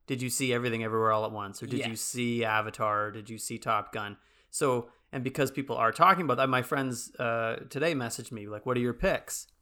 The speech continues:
Speaker 1: I was like, "Wow, no one's asked me
Speaker 2: Oh.
Speaker 1: that in a long time." So I
Speaker 2: Mm.
Speaker 1: totally agree with you that I think, um, there's a bit of a comeback feeling this year, or for some reason people are paying more attention to it.
Speaker 2: Yeah, I, I, I want you to pronounce his name 'cause I can't,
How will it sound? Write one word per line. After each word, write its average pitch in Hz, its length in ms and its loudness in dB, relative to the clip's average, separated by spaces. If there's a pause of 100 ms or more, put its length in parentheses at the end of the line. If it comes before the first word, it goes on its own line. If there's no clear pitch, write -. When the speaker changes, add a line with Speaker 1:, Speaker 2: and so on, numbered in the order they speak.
Speaker 1:
I - 40 -8
was 120 80 -2
like, 117 140 -2
"Wow, 165 320 6
no 139 120 0
one's 170 180 0
asked 135 240 2
me 127 80 -2
Speaker 2:
Oh. - 20 -2
Speaker 1:
that 165 320 4
in 127 80 -2
a 123 80 0
long 123 240 4
time." 165 380 -6 (320)
So 147 180 6
I 147 220 8
Speaker 2:
Mm. 143 40 -4
Speaker 1:
totally 156 340 6
agree 135 280 8
with 135 180 6
you 123 140 0
that 113 180 -2
I 113 80 0
think, 117 480 -8
um, 110 540 -6
there's 110 160 -10
a 110 40 -8
bit 110 140 -8
of 107 80 -6
a 107 60 -8
comeback 107 520 -4
feeling 107 380 -8
this 107 180 -12
year, 104 360 -6
or 101 100 -10
for 117 140 -16
some 113 180 -12
reason 107 240 -12
people 113 240 -12
are 104 120 -10
paying 107 280 -14
more 104 140 -8
attention 110 400 -12
to 120 180 -12
it. - 180 -12 (1000)
Speaker 2:
Yeah, 180 280 2 (100)
I, 180 280 -4
I, 185 220 4
I 180 100 2
want 196 260 4
you 202 120 2
to 208 80 2
pronounce 185 380 0
his 175 160 -8
name 160 240 -2
'cause 151 180 -4
I 151 140 2
can't, 156 420 -6